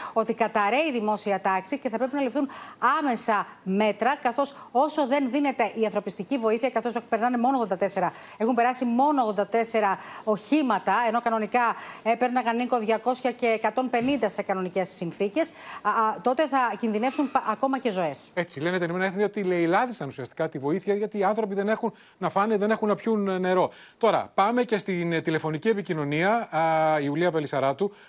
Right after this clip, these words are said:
Speaker 2: Πάμε και στη τηλεφωνική επικοινωνία του Γάλλου Προέδρου,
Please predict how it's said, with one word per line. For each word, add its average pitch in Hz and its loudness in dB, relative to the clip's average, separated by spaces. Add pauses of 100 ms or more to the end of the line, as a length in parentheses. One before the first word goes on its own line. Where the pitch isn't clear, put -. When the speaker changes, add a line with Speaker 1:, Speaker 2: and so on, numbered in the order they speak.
Speaker 2:
Πάμε 220 2
και 208 -2
στη - -6
τηλεφωνική 170 0
επικοινωνία 180 0 (240)
του 170 2
Γάλλου 226 2
Προέδρου, 160 2